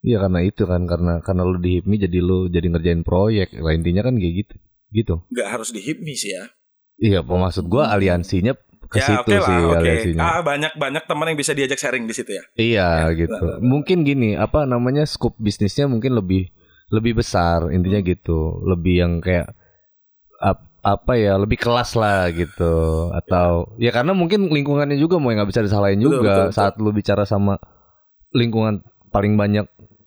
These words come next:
Speaker 1: kontraktor, ya udah, <laughs> ujung-ujungnya jadi kontraktor juga. Pas-, pasti kayak, pasti
Speaker 2: Iya,
Speaker 1: ke
Speaker 2: iya.
Speaker 1: situ gitu. Ya, teman-teman juga mau, mau giring ke arah lu injek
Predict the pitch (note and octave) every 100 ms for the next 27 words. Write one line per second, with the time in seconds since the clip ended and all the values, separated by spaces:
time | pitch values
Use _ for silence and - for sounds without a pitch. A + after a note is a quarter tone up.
0 | _ _ _ _ _ - G#2 G2 F#2 -
1 | - F3+ F3 _ - A#2 A2 A2+ F#3 -
2 | - A#2+ B2 - - - G#2 G#2 G#2 F3
3 | G#3 A#2 G2+ F#2+ G2 - G2+ C#3 G3 C3
4 | G2 D3 G3+ C#3+ C#3+ A#3 G3+ - C3+ C3
5 | - A#2+ A2+ A2 A#2 G#2 F#2+ F#2+ - F#2
6 | A#2 D3 D#3 F3+ B3 B3 F3 D#3 D#3 D3
7 | D3 D3+ D3 C#3+ D3+ D#3 D3 C#3 C#3+ -
8 | _ _ _ _ _ _ _ _ _ _
9 | _ _ _ C#3 F3+ E3 C3+